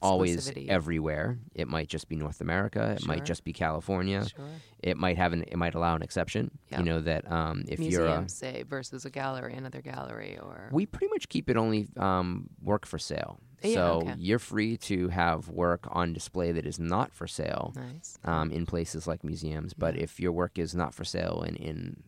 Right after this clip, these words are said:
Speaker 1: a gallery that sells things, that's a problem.
Speaker 2: Yeah.
Speaker 1: Um, you know that there's,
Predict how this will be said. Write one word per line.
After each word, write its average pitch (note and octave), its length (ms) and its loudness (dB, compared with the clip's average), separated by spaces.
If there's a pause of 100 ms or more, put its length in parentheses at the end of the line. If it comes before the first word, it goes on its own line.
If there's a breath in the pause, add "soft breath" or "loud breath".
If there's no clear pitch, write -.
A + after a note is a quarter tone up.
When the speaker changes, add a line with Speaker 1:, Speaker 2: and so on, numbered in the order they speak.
(140)
Speaker 1:
a E2+ 80 -8
gallery D#2+ 380 0
that - 160 -6
sells G#2+ 320 2
things, F2+ 260 -4
that's C#2+ 220 -6
a - 40 -10
problem. D#2 520 -2
Speaker 2:
Yeah. C3+ 180 -8 (460 loud breath)
Speaker 1:
Um, D2+ 580 4 (680)
you F#2 100 6
know E2 220 6
that D2 260 0 (120)
there's, D2+ 680 2